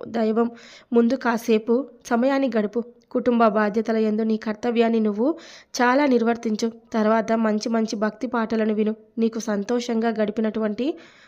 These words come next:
క్షణాలను గుర్తుకు చేసుకుంటూ ఉండు. అప్పుడు నీకంటూ సమయం అనేది తెలియకుండా ఒకరోజు గడిచిపోతుంది కదా. అంతేకాని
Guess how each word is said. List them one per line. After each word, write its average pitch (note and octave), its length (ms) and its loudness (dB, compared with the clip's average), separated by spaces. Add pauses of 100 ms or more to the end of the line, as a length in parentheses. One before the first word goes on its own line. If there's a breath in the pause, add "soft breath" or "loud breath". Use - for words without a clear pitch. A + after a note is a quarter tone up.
(500 loud breath)
క్షణాలను B3 520 4
గుర్తుకు A3+ 380 0
చేసుకుంటూ A3 600 0
ఉండు. G#3 180 2 (280)
అప్పుడు A3+ 280 0
నీకంటూ A3 460 0
సమయం A3+ 380 0 (240)
అనేది A3 380 0 (200)
తెలియకుండా A#3 600 0 (500 loud breath)
ఒకరోజు A#3 580 4 (280)
గడిచిపోతుంది A3 680 -2
కదా. A#3+ 220 -2 (440 loud breath)
అంతేకాని B3 640 0